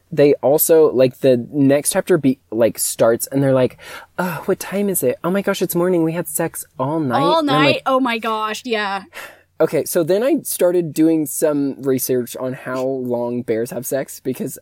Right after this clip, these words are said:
Speaker 1: I
Speaker 2: <laughs> Oh yeah,
Speaker 1: I was
Speaker 2: I
Speaker 1: like,
Speaker 2: remember this.
Speaker 1: Yeah, I was like, "Hey, Shelley,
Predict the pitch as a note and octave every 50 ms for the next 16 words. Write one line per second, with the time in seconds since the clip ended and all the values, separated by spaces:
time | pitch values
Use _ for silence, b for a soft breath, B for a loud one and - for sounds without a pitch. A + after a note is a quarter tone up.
0 | _ - A#2 A#2+ - E4+ A4+ - - G4 G4+ F#4+ - F#4 G#4 F#4+ A#4 A4+ - -
1 | - C6+ - - - - A4 G#4+ - - C5+ G#4+ A4+ A#4 G#4+ F#4+ G#4+ G#4 G#4 G4
2 | G4 A4+ A4 G4+ - A#4 G4 F4+ B4+ A4+ F4+ B4 G#4+ - - - - _ _ _
3 | _ _ _ _ _ _ _ - E3+ F3+ D#3+ B2+ - - - F#3 F#3 G#3+ A3+ A3
4 | B3 G#3+ - F#3+ B3 A#3 - - - D3+ D3 E3+ G#3 A#3+ C4 -